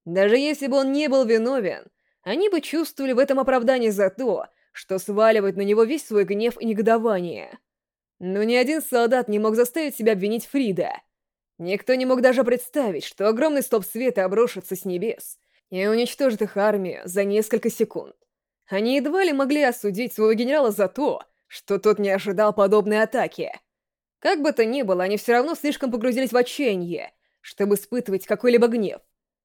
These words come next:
Ни у кого из них не было достаточной воли, чтобы искать ответственного за случившееся.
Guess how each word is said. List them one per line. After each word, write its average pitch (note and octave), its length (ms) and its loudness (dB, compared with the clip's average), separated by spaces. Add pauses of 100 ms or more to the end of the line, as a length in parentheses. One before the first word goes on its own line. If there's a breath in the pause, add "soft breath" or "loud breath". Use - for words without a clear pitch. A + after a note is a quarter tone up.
(960)
Ни F#3+ 240 -2
у B3 140 2
кого D4+ 320 4
из C4+ 100 0
них B3 200 -2
не B3 180 -2
было G#3+ 140 2
достаточной F#3 800 -2
воли, F3+ 600 -4
чтобы G3 360 -2
искать A#3 300 -2
ответственного F#3 720 -2
за F3+ 100 -6
случившееся. F#3+ 960 -4